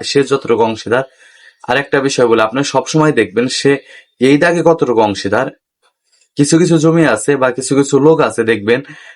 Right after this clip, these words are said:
তার হচ্ছে পাঁচটা দাগ, পাঁচটা দাগে হচ্ছে জমি, একটা দাগেই হচ্ছে অনেক জমি।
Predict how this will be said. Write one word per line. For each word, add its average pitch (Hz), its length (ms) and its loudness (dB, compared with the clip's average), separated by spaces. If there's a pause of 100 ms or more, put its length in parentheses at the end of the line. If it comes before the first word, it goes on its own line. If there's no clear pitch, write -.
(120)
তার 123 180 0
হচ্ছে 143 240 -4
পাঁচটা 160 460 -2
দাগ, 95 240 -2
পাঁচটা 120 340 -4
দাগে 135 220 0
হচ্ছে 131 380 -2 (880)
জমি, 117 320 2 (260)
একটা 139 360 -2
দাগেই 139 320 2
হচ্ছে 135 300 -4
অনেক 147 300 0
জমি। 92 280 -2